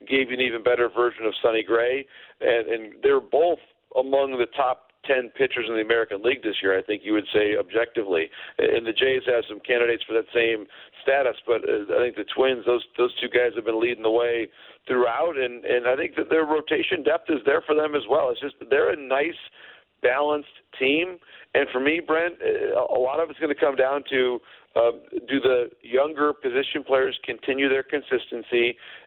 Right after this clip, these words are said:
and or do the likes of Correa and Royce Lewis,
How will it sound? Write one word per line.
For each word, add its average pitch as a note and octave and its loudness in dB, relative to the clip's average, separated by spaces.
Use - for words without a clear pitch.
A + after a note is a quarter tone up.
and C#3 2
or C#3+ 0
do C3+ -8
the C3 2
likes C3+ 0
of C3 2
Correa C3 0
and A2+ -2
Royce B2 0
Lewis, C3 0